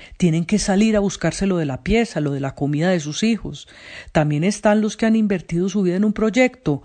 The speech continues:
grande o pequeño, y tienen certeza de que salen de esta pandemia a declararse en quiebra, a cerrar sus negocios. Hay mucha gente luchándola a diario, reinventándose,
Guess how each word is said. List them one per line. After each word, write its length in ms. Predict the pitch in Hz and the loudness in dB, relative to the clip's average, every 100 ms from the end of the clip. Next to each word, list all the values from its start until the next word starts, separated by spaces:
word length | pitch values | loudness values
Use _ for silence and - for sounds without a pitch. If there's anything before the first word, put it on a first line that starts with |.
| - | -6
grande 440 | 175 180 170 165 | 2 4 4 2
o 100 | 226 | 0
pequeño, 640 | 196 165 233 233 156 131 - _ _ - | 0 0 2 2 -2 -8 -16 _ _ -2
y 100 | 190 | -2
tienen 340 | - 180 202 | 2 2 2
certeza 580 | 226 214 165 254 254 220 | 2 -2 2 2 2 0
de 120 | 196 170 | -4 -4
que 80 | |
salen 320 | 147 156 165 185 | -2 0 0 -2
de 60 | |
esta 240 | 202 208 202 | -2 -2 -2
pandemia 520 | 151 185 208 202 196 - - | -2 0 0 0 -2 -10 -8
a 100 | - | -2
declararse 540 | 156 151 147 139 135 175 | 0 0 -2 -2 -2 -4
en 80 | |
quiebra, 460 | 170 208 190 139 143 | -2 0 0 -2 -6
a 60 | 147 | -4
cerrar 340 | 170 147 139 | -2 -2 -4
sus 180 | 151 160 | -6 -4
negocios. 600 | 156 160 165 139 139 - - - - | -4 -2 -6 -8 -16 -18 -20 -18 -8
Hay 160 | 139 139 | -4 0
mucha 420 | 147 196 208 208 | 4 4 4 2
gente 300 | 214 214 220 | 2 2 0
luchándola 540 | 180 - 147 151 185 | -2 -4 -4 -2 -2
a 40 | 165 | 0
diario, 540 | 190 247 220 143 - - - - | 0 0 -2 -8 -12 -20 -20 -10
reinventándose, 1120 | - 151 143 135 131 117 156 226 160 - - | -2 0 0 -2 -4 0 2 2 -2 -10 -14